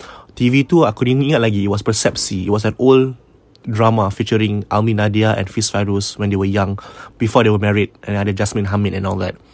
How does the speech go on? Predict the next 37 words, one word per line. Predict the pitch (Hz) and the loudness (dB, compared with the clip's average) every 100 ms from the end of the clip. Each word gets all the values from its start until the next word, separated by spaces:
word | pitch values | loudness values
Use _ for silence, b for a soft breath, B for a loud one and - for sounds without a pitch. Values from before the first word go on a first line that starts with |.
| B B B - | B B B -4
I | 113 | 2
remember | 117 127 | 4 6
watching | 113 107 123 113 | 4 2 -2 0
that. | 107 - _ | -2 -2 _
I | 110 | -4
was | 113 120 | -2 -2
like, | 117 | -4
"Oh, | 123 | -6
what | 117 | -6
the | 104 | -6
hell, | 117 107 | -4 -4
I'm | 101 | -4
watching | 104 - 110 | -4 -4 -4
this. | 104 - - | -4 -6 -6
I | |
don't | 110 | -4
know | 120 | -4
why | 123 110 | -2 -2
I'm | |
watch-, | 104 101 | -2 -4
why | 104 | -4
I'm | 101 | -4
watching | 101 107 | -4 -4
this." | 104 B B B B - | -4 B B B B -4
Aku | 175 | 0
macam | 165 143 131 | 2 2 2
aimless | 131 156 151 104 | 4 4 2 0
tau. | 92 - _ _ | -4 -8 _ _
Do | 117 | 0
not | 139 143 | 0 2
know | 131 | 2
what | |
to | 127 | 2
do. | 113 | 2
I'm | 107 | 2
like, | 104 | -2
"Shit, | - 135 | -2 -4